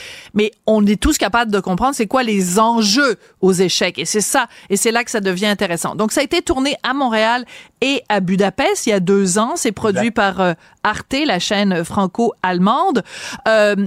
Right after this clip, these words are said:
Speaker 1: le, qu'est-ce que ça représente pour toi d'être donc à ce, ce, ce festival, en fait, cette compétition à Lille, en France, Series Mania, parce qu'évidemment, c'est en France, donc ça prend un nom anglais.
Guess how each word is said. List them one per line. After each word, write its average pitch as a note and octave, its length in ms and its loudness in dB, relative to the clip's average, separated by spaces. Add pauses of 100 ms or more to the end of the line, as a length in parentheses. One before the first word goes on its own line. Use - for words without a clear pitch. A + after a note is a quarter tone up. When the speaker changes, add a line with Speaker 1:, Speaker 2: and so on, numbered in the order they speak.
(260)
Speaker 1:
le, G#3+ 380 2
qu'est-ce G4 280 -2
que G#4+ 100 2
ça G#3+ 180 0
représente A#3 560 -2
pour G3 200 -6
toi D4 360 0
d'être A3 640 0
donc G#3+ 400 0 (120)
à A#3+ 220 2
ce, G3 360 0
ce, E3 260 -2 (260)
ce G#3+ 200 0
festival, A3+ 680 0
en G3 80 0
fait, A#3 180 -2
cette G3+ 220 -4
compétition A#3+ 920 -2 (380)
à A#3+ 140 0
Lille, B3 440 2
en G3 160 2
France, B3+ 480 0
Series C4 720 0
Mania, G#3+ 340 2
parce G#3+ 140 -2
qu'évidemment, F#3+ 520 0
c'est G#3 120 -2
en F#3 80 0
France, G#3+ 260 0
donc F#3+ 140 -2
ça F#3+ 100 2
prend G#3 160 0
un G3 100 2
nom G3+ 220 0 (140)
anglais. G3 380 2